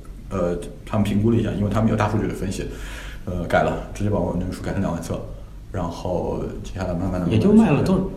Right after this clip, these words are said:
Speaker 2: 一两年吧，也就一年，一年多。
Speaker 1: 哎，一年多，哎，快两年了，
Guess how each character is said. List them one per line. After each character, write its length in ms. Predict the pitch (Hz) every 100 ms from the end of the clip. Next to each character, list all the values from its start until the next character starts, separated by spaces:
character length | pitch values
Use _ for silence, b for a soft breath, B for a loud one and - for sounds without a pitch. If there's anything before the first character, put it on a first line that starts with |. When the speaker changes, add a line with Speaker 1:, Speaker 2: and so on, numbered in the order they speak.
| - 190
Speaker 2:
一 60 |
两 180 | 160 104
年 120 | 92 90 113
吧， 100 | 156
也 60 | 98
就 300 | - 110 175
一 40 |
年， 180 | 123 131 - -
一 60 | 156
年 160 | 147 151
多。 160 | 151 -
Speaker 1:
哎， 60 | 127 110 127
一 40 |
年 200 | 110 110
多， 120 | 113 123 -
哎， 140 | - -
快 160 | 151
两 140 | 101 98
年 120 |
了， 60 | 95